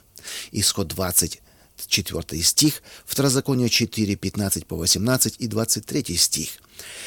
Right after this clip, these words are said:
«Иисус не запретил ни прокажённому, ни исцелившемуся слепому поклониться Ему, потому что Христос — воплощённый Бог». Первое Тимофея три шестнадцать. А вот апостол Пётр не разрешил Корнилию поклониться падши к ногам.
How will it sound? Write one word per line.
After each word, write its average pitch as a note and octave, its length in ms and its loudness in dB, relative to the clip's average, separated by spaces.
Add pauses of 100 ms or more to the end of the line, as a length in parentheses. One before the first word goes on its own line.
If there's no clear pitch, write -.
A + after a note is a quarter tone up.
(140)
«Иисус D#3 460 4
не D#3 120 4
запретил D3+ 680 6
ни D#3 140 4
прокажённому, A#2+ 840 4
ни C#3+ 220 2
исцелившемуся B2+ 920 2
слепому C3 560 4
поклониться A2+ 680 0
Ему, C#3 420 4 (300)
потому C3 320 2
что G2 180 0
Христос — B2 680 2
воплощённый A2+ 720 2
Бог». A2 340 -2 (400)
Первое F#2 240 0
Тимофея G2 460 0
три F#2 140 -6
шестнадцать. D#2+ 640 -2 (480)
А D3 100 0
вот G3 180 0
апостол E3 460 2
Пётр F3+ 440 2
не D3+ 160 2
разрешил E3 460 2
Корнилию C#3 580 4
поклониться A#2 680 2
падши A2 640 2
к - 140 -8
ногам. G2 500 0